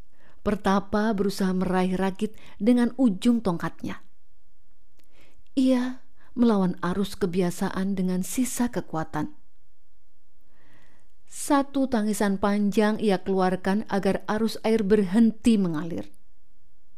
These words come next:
Bayi itu terdiam,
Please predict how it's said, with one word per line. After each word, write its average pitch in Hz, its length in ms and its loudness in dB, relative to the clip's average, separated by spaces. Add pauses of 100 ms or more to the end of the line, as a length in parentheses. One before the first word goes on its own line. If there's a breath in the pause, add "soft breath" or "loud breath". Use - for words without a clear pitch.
(1700)
Bayi 294 320 0
itu 359 80 4
terdiam, 277 640 4